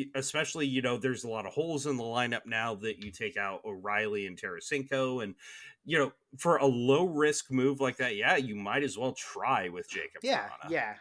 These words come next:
Speaker 2: Uh, so hopefully he gets it going in Saint Louis.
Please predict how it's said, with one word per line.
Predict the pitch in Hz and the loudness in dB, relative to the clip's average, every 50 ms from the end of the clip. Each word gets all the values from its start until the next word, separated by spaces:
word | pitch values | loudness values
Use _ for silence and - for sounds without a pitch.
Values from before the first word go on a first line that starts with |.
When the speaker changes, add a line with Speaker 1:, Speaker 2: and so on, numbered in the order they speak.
| - _ - | -16 _ -6
Speaker 2:
Uh, | 143 147 143 139 139 | -2 0 0 0 0
so | 135 - - 147 143 135 131 131 131 127 | -2 -2 -2 -2 -2 -2 -2 -2 -4 -4
hopefully | 175 233 262 262 254 208 180 160 | -4 -4 -4 -2 -2 -2 -2 -2
he | 139 143 143 127 123 - _ _ _ _ - | -4 -6 -10 -10 -12 -18 _ _ _ _ -4
gets | - 131 120 - 135 | -4 -4 -4 -4 -8
it | 120 - - - _ _ - 135 | -8 -10 -10 -10 _ _ -12 -8
going | 135 131 120 117 117 113 | -4 -4 -4 -4 -6 -6
in | 113 110 | -8 -10
Saint | 104 - 117 110 107 | -10 -10 -10 -8 -8
Louis. | 110 107 104 101 95 - - | -8 -8 -8 -10 -10 -12 -12